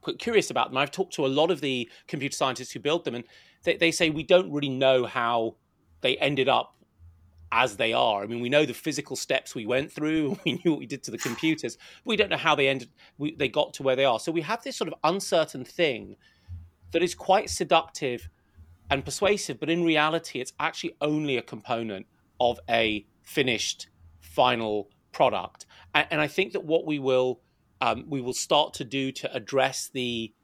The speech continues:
um, the, the, the, the weaknesses, you know, the strange hallucinations, um, that, that go on, or the, the, the, the things that it makes up, um, will be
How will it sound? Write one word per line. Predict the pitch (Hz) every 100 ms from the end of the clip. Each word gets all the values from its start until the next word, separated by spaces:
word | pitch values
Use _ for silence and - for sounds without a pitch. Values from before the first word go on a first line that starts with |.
| _ _ - -
um, | 131 113 113
the, | 123 -
the, | 127
the, | 127
the | 107 135 120
weaknesses, | 135 151 135 - 117 101 -
you |
know, | 120
the | 110
strange | - - 156 147 143
hallucinations, | - 123 123 - 120 120 - 104 101 - -
um, | 113 107 107 - - - -
that, | 107 -
that | 127
go | 117 127 123
on, | 113 107
or | 107 104
the, | 113
the, | 120 110 -
the, | 127 -
the | 117
things | - 143
that | 127
it | 131
makes | 131 123 - -
up, | 113 - - _ - - -
um, | 131 123 _ _ - - - -
will | 139 143
be | 151 143 135 131